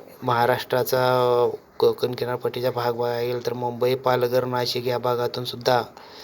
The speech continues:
हलक्याशा, काहीशा, अं, मध्यम स्वरूपाच्या सरी येतील असं वाटतं. आणि सुरत म्हणजे वलसाड, मालेगाव,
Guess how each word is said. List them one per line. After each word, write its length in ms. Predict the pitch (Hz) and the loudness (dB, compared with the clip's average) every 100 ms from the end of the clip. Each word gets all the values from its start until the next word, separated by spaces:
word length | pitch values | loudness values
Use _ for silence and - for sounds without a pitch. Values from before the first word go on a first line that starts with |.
| - - - | -18 -20 -4
हलक्याशा, 580 | 127 110 - 110 - 107 | -2 -2 0 2 2 0
काहीशा, 540 | - 117 117 - 123 | -2 -6 -4 -2 -4
अं, 760 | 117 - - 135 123 123 120 113 - - - | -4 -10 -10 -4 -4 -4 -6 -8 -12 -20 -8
मध्यम 300 | 143 127 131 | -4 -2 -2
स्वरूपाच्या 560 | 127 143 131 131 127 127 | 2 2 4 0 0 -4
सरी 100 | 120 | -4
येतील 200 | 117 117 | -6 -6
असं 180 | 113 120 | -4 -4
वाटतं. 400 | 110 - 139 180 - - - - - - - - - - - | -4 0 0 0 -8 -20 -20 -20 -20 -20 -20 -20 -20 -20 -12
आणि 300 | 123 120 120 - - - - - - - - | -8 -8 -8 -12 -20 -20 -20 -20 -20 -16 -8
सुरत 1080 | - - - 127 120 117 127 131 131 - 135 | -4 -2 0 0 0 4 4 4 0 0 0
म्हणजे 720 | 131 127 135 131 135 135 131 | 0 0 2 6 8 6 4
वलसाड, 640 | 131 131 120 - 135 135 | 0 -2 -2 0 2 2
मालेगाव, 760 | 131 131 127 120 131 127 131 | 0 -4 -6 -4 -4 -2 -2